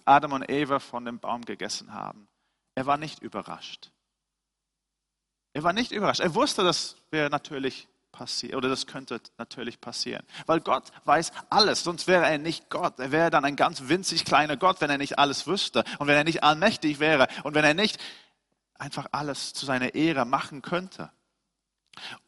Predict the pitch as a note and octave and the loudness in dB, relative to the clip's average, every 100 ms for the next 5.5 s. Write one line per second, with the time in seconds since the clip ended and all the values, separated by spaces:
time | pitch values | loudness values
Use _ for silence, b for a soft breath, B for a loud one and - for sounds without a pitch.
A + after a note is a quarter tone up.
0 | B B - C#3 B2+ G#3+ G3+ E3+ G#3 G3+ | B B -10 -6 0 2 4 4 4 0
1 | - A3 A3+ G3 A3+ G3+ F3+ E3+ E3+ F#3 | 0 0 0 -2 0 2 4 4 2 -2
2 | - - B2 A#2+ - B - F#3 F#3 E3 | -2 4 4 4 -2 B -4 -2 0 2
3 | D#3+ D3 A#3+ - D3 - - C3+ E3+ - | 2 2 0 2 0 -2 -2 -2 -2 -2
4 | G3 G#3 A3 E3+ D#3 - - D3+ - D3+ | 2 4 4 2 2 0 -2 -2 -4 0
5 | F3 A#3 G3+ D3 C3+ | 2 2 -2 0 0